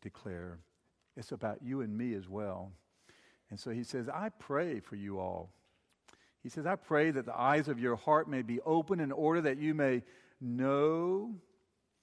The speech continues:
the hope to which he has called you." Salvation. Thank you, Lord. I'm glad we,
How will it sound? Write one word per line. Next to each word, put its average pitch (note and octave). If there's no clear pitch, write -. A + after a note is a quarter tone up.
the G#2
hope D#3
to D#3
which D#3
he E3+
has E3
called G3+
you." A#2+
Salvation. B2
Thank F3
you, F#3+
Lord. G#2+
I'm G2
glad A#2+
we, C3+